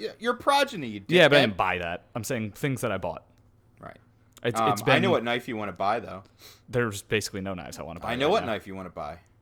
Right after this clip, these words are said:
Speaker 2: <laughs> Is this an ad spot?
Speaker 1: No. That's a good idea, though.
Speaker 2: Something, something,
Speaker 1: Oh, you know what?
Speaker 2: Kaiser
Speaker 1: We're not giving
Speaker 2: cutlery?
Speaker 1: them an ad. We're not giving them an ad spot this time.
Speaker 2: Who, who's them?
Speaker 1: P V K.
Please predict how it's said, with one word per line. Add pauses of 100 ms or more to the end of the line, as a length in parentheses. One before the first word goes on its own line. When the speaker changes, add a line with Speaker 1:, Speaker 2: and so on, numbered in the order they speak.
(120)
Speaker 2:
<laughs>
Is
this
an
ad
spot? (720)
Speaker 1:
No. (840)
That's
a
good
idea,
though. (1080)
Speaker 2:
Something,
something,
Speaker 1:
Oh,
you
know
what?
Speaker 2:
Kaiser
Speaker 1:
We're
not
giving
Speaker 2:
cutlery?
Speaker 1:
them
an
ad.
We're
not
giving
them
an
ad
spot
this
time. (760)
Speaker 2:
Who, (100)
who's
them? (720)
Speaker 1:
P
V
K.